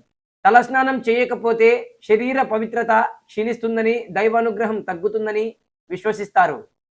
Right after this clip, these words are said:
అందుకే ఇలా ప్రత్యేకమైన పూజలు ఉన్నప్పుడు తలస్నానం చేసుకొని,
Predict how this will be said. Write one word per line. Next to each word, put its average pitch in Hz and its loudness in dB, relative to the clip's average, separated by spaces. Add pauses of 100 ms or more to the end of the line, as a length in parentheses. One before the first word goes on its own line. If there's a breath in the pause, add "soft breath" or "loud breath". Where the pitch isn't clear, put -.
అందుకే 226 0 (300)
ఇలా 220 4 (520)
ప్రత్యేకమైన 247 -2
పూజలు 240 -2
ఉన్నప్పుడు 220 0 (300)
తలస్నానం 220 -2
చేసుకొని, 214 -2